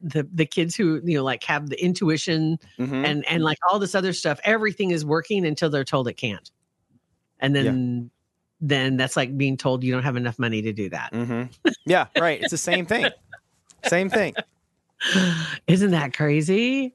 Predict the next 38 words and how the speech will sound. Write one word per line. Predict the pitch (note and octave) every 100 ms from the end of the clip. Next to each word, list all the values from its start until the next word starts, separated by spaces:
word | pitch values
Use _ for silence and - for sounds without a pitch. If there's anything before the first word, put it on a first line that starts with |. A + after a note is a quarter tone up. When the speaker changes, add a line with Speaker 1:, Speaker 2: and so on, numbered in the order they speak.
| _
Speaker 1:
So | - D#3 D3
twenty-five | - F3+ G#3 G#3 D#3
hundred | E3+ E3+ E3+ E3
a |
minute, | E3+ D#3+ C3 -
minute. | E3+ D#3 C#3 -
So | D#3
that's | G#3 C4+
something | E4 D4+ D4
to | A#3
aspire | G3 - F3+ E3+
to. | E3+ E3+ A#3 B3 _ _ -
Speaker 2:
Hey, | A#2+ A#2 - -
and | A#2 A#2+
that |
would | C#3
be | C3
a | A#2
good | A#2 A#2
thing | - A#2 A2
to | -
put. | F2+ A#2+
I'm | G#2+ A2 A2+
sure | C3
centrists | - B2 B2 G#2+
would | A#2 G#2+
enjoy | G#2 G#2+
getting | G#2 G#2 G2+
twenty-five | - G#2+ A2 G#2+
hundred | G#2
dollars | G2 G2
a | G2+
minute | G#2 G#2+ -
put | G2+
into | G2 F#2
a |
savings | - G2+ A2+ E2+
account. | - F2 E2